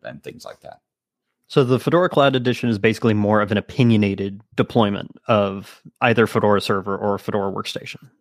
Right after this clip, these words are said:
Speaker 2: It's, it's that opinion that comes into play.
Speaker 1: Very much so. We want, I mean, we as the, as the Fedora Cloud, uh, you know, working group, what we really want to see is that you can take this image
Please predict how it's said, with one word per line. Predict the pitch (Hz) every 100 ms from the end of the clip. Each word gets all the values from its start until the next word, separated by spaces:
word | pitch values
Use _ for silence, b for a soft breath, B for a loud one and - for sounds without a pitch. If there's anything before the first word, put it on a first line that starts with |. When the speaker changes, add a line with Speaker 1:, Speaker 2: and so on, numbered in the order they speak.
| _
Speaker 2:
It's, | 131 - -
it's | 117
that | 127 113
opinion | - 117 110 104 107 113 b b b
that | 120
comes | 117 104
into | 101 104
play. | - - - _ _ _ _ _ _ _ -
Speaker 1:
Very | 120
much | 107 107 -
so. | 90 71
We | 113
want, | 131 131 131 101
I | - 110
mean, | 110 107
we | 117 135 123
as | 98
the, | 104
as | 95 85
the | 90
Fedora | 98 101 98
Cloud, | 101 95 87 80 -
uh, | 85 80 71 - _ _ -
you | 92
know, | 73
working | 87 98 87
group, | 82 76
what | 90 92
we | 104
really | 117 101 98
want | 92 92 78
to | 82
see | - 95 82
is | 67 -
that | 85
you | 87
can | 87 90
take | 95 90
this | 101 -
image | 78 92 127 -